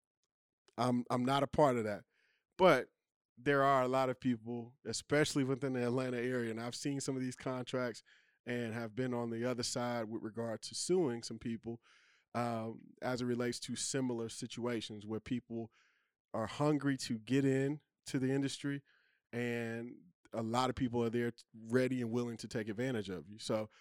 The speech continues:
that brings me to the final pro tip. Pro tip three, be patient. Bet on yourself. Go through the process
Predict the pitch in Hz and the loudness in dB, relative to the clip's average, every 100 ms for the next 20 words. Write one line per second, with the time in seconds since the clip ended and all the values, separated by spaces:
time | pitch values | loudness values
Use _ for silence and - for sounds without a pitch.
0 | _ _ - 127 135 135 123 123 131 120 | _ _ -2 0 2 0 -2 -4 -2 -2
1 | - 117 113 - 120 - 117 98 - 117 | -2 -4 -2 -2 -2 0 -4 -4 -4 -4
2 | - 117 - 135 131 110 - _ _ _ | -2 -6 -2 2 2 2 -8 _ _ _
3 | _ _ _ _ _ _ _ _ 139 151 | _ _ _ _ _ _ _ _ -4 -2
4 | 143 165 - 80 _ _ _ _ _ _ | 0 -2 -4 -10 _ _ _ _ _ _
5 | _ _ - 880 - - - - - - | _ _ -6 -4 -4 -6 -8 -14 -18 -20
6 | - 127 143 143 143 139 139 135 135 - | -8 -4 0 0 0 0 0 0 -2 -6
7 | _ _ _ _ _ _ _ _ _ 110 | _ _ _ _ _ _ _ _ _ 4
8 | 131 147 147 143 135 139 143 127 120 - | 10 10 10 6 6 8 8 6 2 4
9 | 135 131 - 123 120 120 - | 4 2 0 -2 -2 -4 -8